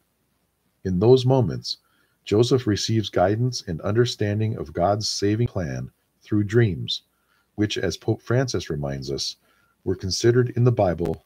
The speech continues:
and among ancient peoples as a way for God to make his will known. In the dreams of Saint Joseph, God revealed his own sacred dreams to assure and protect his plan of salvation.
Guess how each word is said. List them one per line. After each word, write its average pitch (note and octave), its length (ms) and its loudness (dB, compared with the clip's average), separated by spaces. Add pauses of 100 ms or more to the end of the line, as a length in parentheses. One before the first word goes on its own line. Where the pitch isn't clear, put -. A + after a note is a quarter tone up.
(120)
and E2+ 120 -4
among F#2+ 360 -2
ancient A#2+ 340 0
peoples C#2+ 560 -4 (400)
as E2+ 180 -2
a F2 60 0
way G2+ 220 4
for A#2+ 180 2
God F2+ 340 0
to F2+ 80 -6
make F#2 220 -2
his A2 300 0
will E2+ 280 0
known. D2+ 320 -4 (1120)
In G#2+ 100 -2
the G2+ 100 2
dreams A#2+ 360 4
of A#2+ 120 -2
Saint B2+ 240 0
Joseph, - 560 -2 (360)
God E2+ 260 6
revealed A2 440 4
his F#2 260 -4
own A#2 280 2
sacred G#2+ 440 -2
dreams C#2 480 -8 (400)
to G2+ 160 0
assure A#2+ 560 4
and G#2 140 -2
protect A#2 420 -2
his B2 320 0
plan D#2+ 520 -6
of - 120 -10
salvation. E2 680 -4